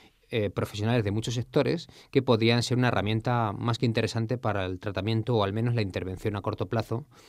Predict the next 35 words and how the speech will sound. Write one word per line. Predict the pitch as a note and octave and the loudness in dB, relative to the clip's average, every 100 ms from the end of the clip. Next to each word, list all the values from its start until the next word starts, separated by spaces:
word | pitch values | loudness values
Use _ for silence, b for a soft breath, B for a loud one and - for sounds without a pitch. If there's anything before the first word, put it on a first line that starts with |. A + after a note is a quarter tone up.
| B B B | B B B
de | G2+ G#2+ | 0 2
los | A2 | 0
problemas | - G2+ G2+ A2 | -2 -4 -2 -2
de | G#2 G2 | -2 -4
sobrepeso | - F#2+ F2 - | -4 -6 -6 -4
y | G2+ | -4
obesidad. | F2 - E2+ D#2+ B B B B B | -4 -6 -10 -12 B B B B B
En | B A#2 A2 G#2+ G#2 G#2 G#2 G2+ G2+ | B -2 0 0 0 0 -2 -2 -4
el | G2+ F#2+ | -4 0
caso | B2+ B2 C3 | 0 2 4
de | B2 A#2 | 4 4
los | A#2 - | 4 0
adultos | A#2+ G#2+ C3+ D#3 D#3 E3 | -2 4 6 6 6 4
por | A#2 | 4
encima | G2+ A2 | 2 2
de | G#2+ | 2
dieciocho | G#2+ - A#2 B2+ | 2 0 -2 2
años, | B2+ C3 C#3 D#3+ - - | 4 4 2 0 -4 -6
esta | A2 - | -4 -2
tendencia | B2 A2 G#2 C3 C3 A#2+ | 2 4 6 4 4 2
al | |
sobrepeso | - G#2 G2 A#2 A#2+ | 2 -2 0 0 0
no | |
se | A2 G#2 | 0 2
ha | |
detenido | G2+ G2+ A2+ A#2+ | 0 0 2 4
aún | C#3+ F3 F#3+ B B B B B | 6 6 2 B B B B B
y | G#2+ | -2
estamos | - A2 A2 | 0 0 0
hablando | G#2+ G#2+ A#2 | 0 2 2
de | G2 F#2+ F2+ F2+ | 2 0 0 -4
una | F#2+ G#2 | -6 -4
epidemia | G2 G2+ G2+ G2+ | -4 -4 -4 -4
bastante | - G2 F2+ G2 F#2 | -4 -6 -2 -2 -2
alarmante. | F2 F2 F2+ F2 - | -4 -4 -6 -8 -12